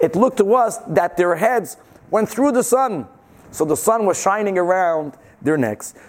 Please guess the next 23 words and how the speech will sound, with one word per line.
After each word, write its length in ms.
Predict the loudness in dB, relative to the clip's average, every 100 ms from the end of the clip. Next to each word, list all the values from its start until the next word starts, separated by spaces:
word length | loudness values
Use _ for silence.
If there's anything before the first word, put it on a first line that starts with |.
| -20 -16 -10
It 100 | -6
continues 400 | -2 0 2 2
the 100 | 2
Braisa. 580 | 2 0 0 0 0 -6 -20 -14
It 100 | -4
says, 380 | 0 2 2 0
"V'chevron 800 | -6 0 0 2 0 0 -4 -8 -12
Sheva 720 | -4 0 2 4 2 0 -6
Shanim 460 | 0 0 2 0
Nivnasa," 560 | 0 0 0 -2 -4 -6 -10 -20 -2
that 160 | -2 0 0
Chevron 500 | 0 2 0 0 -2
literally 640 | 0 2 4 2 2 0 -6 -14 -2
was 280 | 2 2 0
built 400 | 0 2 0 -6
seven 540 | -2 0 2 2 2
years 320 | 2 2 0
before 420 | -2 -4 0 0
Tzayan 440 | 0 0 2 2 0
Mitzrayim, 840 | -2 -4 0 0 0 -2 -4 0
by 120 | 0
Chumash 300 | 0 -2 0
Rashi. 600 | 0 0 0 2 4 2